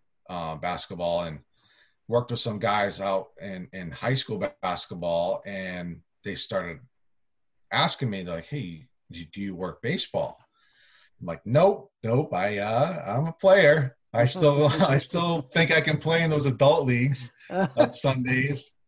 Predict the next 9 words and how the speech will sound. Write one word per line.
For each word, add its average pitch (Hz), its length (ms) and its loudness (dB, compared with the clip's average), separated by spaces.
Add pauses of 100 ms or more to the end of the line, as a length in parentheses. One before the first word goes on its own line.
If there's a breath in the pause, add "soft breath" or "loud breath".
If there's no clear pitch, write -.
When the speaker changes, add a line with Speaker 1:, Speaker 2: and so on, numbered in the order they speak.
Speaker 1:
and, 117 220 0
you 117 100 0
know, 110 140 -2
midweek 120 680 -2
and 110 200 -2
night." 117 380 -6 (460)
So 120 420 0
I, 110 220 -2
um, 98 360 -6